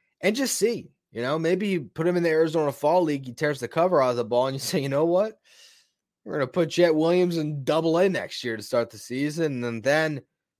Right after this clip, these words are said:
who knows how fast the kid can find his way up to the big leagues. I still think it's a stretch to imagine twenty twenty-four, but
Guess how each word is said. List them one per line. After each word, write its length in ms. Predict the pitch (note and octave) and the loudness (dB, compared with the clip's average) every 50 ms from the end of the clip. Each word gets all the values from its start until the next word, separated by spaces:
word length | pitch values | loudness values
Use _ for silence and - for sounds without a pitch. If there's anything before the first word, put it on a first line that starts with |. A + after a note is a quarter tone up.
| _ _ _ | _ _ _
who 380 | _ - - A3 C4 D#4 D#4+ D4 | _ -6 -2 2 4 6 6 6
knows 360 | B3+ A#3 A3+ G#3+ G#3 F#3 - | 6 4 6 6 4 4 2
how 220 | D3 C#3 C#3 C3+ | 0 -4 -4 -4
fast 600 | - - C3+ B2+ B2+ B2 A#2+ A#2 A2 - - _ _ _ _ _ _ _ _ _ _ _ - | -4 -4 -4 -2 0 0 0 -2 -4 -8 -18 _ _ _ _ _ _ _ _ _ _ _ -10
the 100 | B2 B2 | -10 -8
kid 260 | - - D3 C#3 C3+ | -2 -2 -2 -2 -2
can 120 | C3+ B2 | -6 -14
find 260 | B2 - C#3 C3 C3 | -6 -4 -4 -2 -2
his 120 | B2+ A#2 A#2+ | -4 -6 -4
way 140 | B2+ B2 A#2+ | -2 -2 -2
up 100 | A2 - | -2 -4
to 100 | A#2+ A2 | -6 -8
the 80 | A2 | -8
big 260 | F#2 - G#2+ G2+ F#2 | -8 -8 -10 -10 -8
leagues. 280 | F#2 F#2 E2+ F2 - A#2 | -10 -14 -14 -10 -6 -6
I 80 | A#2 A#2 | -6 -4
still 400 | - - - - F#3 F#3 E3+ - | -6 -8 -4 0 2 2 2 0
think 260 | - - C#3+ A2 A#2 | -2 -6 -8 -8 -8
it's 200 | A#2 G2+ - - | -12 -12 -10 -12
a 60 | G2+ | -12
stretch 560 | - - - - - A2+ A#2+ B2 B2 A#2+ - - | -12 -12 -12 -10 -6 -2 -2 -2 -2 -4 -6 -6
to 100 | B2 A2+ | -4 -4
imagine 480 | A2 A2+ A2 A2 A#2 A2 - G#2 G2 | -4 -4 -4 -4 -4 -6 -6 -10 -12
twenty 280 | F#2+ - A2+ A2+ A2+ A2 | -12 -10 -10 -8 -8 -8
twenty-four, 600 | - - A2 G#2+ G2+ G2 _ - G#2+ A2+ A#2 G#2+ | -10 -10 -10 -10 -10 -12 _ -6 -2 -2 -2 -2
but 260 | G2 G#2 G#2+ F#2+ - | -2 -4 -4 -4 -4